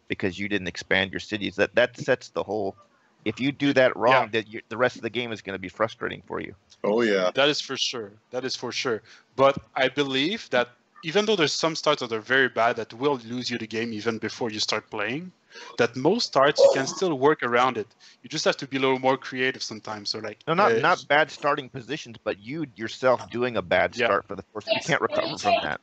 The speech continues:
Speaker 1: If you do, like, you sit there and say, "I'm just gonna build up this one city and, and build, like, four, uh, mon-, you know, four, uh, wonders," and see how that, that you're gonna get spectacularly beaten, and it's, it's gonna be
Speaker 2: Yeah.
Speaker 1: ugly.
Speaker 2: I think it's, uh,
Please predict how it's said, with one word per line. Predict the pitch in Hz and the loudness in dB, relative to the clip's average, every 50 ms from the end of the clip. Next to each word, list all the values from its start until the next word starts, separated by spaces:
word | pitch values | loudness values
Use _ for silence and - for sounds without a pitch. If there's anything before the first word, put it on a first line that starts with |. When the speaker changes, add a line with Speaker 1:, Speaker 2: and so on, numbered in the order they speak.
| _ | _
Speaker 1:
If | - 95 - _ - | -10 -10 -10 _ -10
you | 123 131 127 | -8 -8 -8
do, | 117 - 135 131 117 | -8 -12 -12 -2 2
like, | 113 120 117 - | 2 2 2 2
you | 135 | -2
sit | 120 - - 143 147 | -2 0 0 0 2
there | - 127 120 | 4 4 4
and | 117 110 | 4 2
say, | - 120 | 2 2
"I'm | 113 147 202 208 | 2 2 2 -2
just | 170 - - | -6 -6 -6
gonna | 156 139 127 | -8 -8 -6
build | 113 - 143 143 151 147 | -4 0 0 0 2 2
up | 147 147 | 2 4
this | - 151 147 - | 4 2 2 2
one | - 147 156 - | 0 -4 -4 -4
city | - - - - - 160 135 123 | -4 -2 -2 -2 0 2 2 2
and, | 117 - - - - - _ _ _ _ _ - | 2 0 -2 -6 -6 -10 _ _ _ _ _ -2
and | 139 143 127 123 107 | -2 -2 -2 -2 2
build, | 139 139 139 135 | 4 4 4 6
like, | 127 127 - | 4 2 2
four, | - - - 135 147 143 143 131 | 0 -6 0 4 4 6 8 8
uh, | 127 127 | 8 6
mon-, | 120 120 120 127 147 147 - | 6 4 4 2 2 2 2
you | - 117 | -2 -2
know, | 113 110 110 107 - - | 0 0 0 0 -2 -6
four, | - 147 147 143 139 143 | -6 -2 2 4 4 6
uh, | 127 123 113 104 - - - - - - - - - | 6 6 4 4 0 -6 -14 -14 -14 -16 -16 -8 -2
wonders," | 131 160 202 208 151 139 123 120 113 120 | -2 -2 0 0 0 0 0 0 0 -4
and | 113 110 | -6 -8
see | - - 147 | -6 -2 2
how | 147 139 131 | 4 4 4
that, | 131 113 - | 2 0 0
that | - 113 113 | -2 -4 -2
you're | 123 131 131 120 | -2 -4 -4 -2
gonna | 131 127 123 120 | -2 -4 -4 -2
get | 107 117 120 - - - | 0 2 0 0 0 -4
spectacularly | - - - 104 _ - 139 98 107 - - 120 101 104 104 104 95 | -10 -4 -4 -4 _ 0 0 0 0 0 -2 -6 -4 -4 -4 -6 -8
beaten, | 92 90 107 120 110 - 73 82 78 | -10 -10 -12 -12 -12 -12 -16 -14 -10
and | 65 82 98 95 95 | -8 -8 -8 -6 -8
it's, | 90 - - - | -10 -10 -12 -16
it's | 90 - | -14 -10
gonna | - 104 87 | -10 -8 -6
be | 127 - | -2 2
Speaker 2:
Yeah. | - 117 | 2 2
Speaker 1:
ugly. | 113 110 87 82 80 - _ - - - _ _ _ _ _ _ _ _ _ _ _ _ _ _ _ _ _ _ _ _ _ _ _ | 2 0 -2 -6 -8 -10 _ -16 -16 -16 _ _ _ _ _ _ _ _ _ _ _ _ _ _ _ _ _ _ _ _ _ _ _
Speaker 2:
I | - 139 139 | 0 0 2
think | - - - 175 185 180 151 | 0 0 0 0 2 2 0
it's, | 135 - - | -2 -2 0
uh, | 135 131 127 | 0 0 0